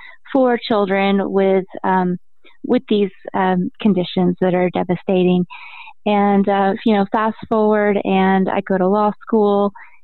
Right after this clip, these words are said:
and I end up on kind of the, the hamster wheel of law practice. And for fifteen years, I was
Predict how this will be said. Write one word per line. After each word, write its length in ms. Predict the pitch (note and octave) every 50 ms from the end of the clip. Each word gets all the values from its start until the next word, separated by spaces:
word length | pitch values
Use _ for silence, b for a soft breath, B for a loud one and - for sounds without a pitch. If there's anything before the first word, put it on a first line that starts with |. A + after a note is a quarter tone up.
| - - -
and 400 | G#3 G3 F#3+ G3 G3 G3 G3 G3
I 120 | G3 G3
end 160 | G3 G3 F#3+
up 120 | G3+ G3 - -
on 400 | - G3+ G3+ G3 G3 G3 G3 G3+
kind 240 | G3+ - G#3 G3+ F#3+
of 60 | G3
the, 180 | G3 G3 G3+ - - -
the 100 | A3 G#3+
hamster 520 | F3+ G3 G#3+ F#3+ G3 - - - G3+ G3+
wheel 420 | F#3+ G3+ G3+ G3+ G3 G3 G#3 A3 -
of 280 | G3 G3 G3+ G3+ G3 G#3
law 200 | G3 F#3 F3 F3+
practice. 520 | - - E3+ E3+ F3 - - F#3+ F3+ G3 G#3 - -
And 120 | F#3 F#3 -
for 120 | - G#3 G#3+ -
fifteen 400 | A#3 A3 - - - A#3+ A3 G3+
years, 360 | F#3 F#3 F3+ F#3 G3 G3+ - - B B B B B B B B B B
I 140 | - - F#3+
was 140 | F#3 G3+ G3+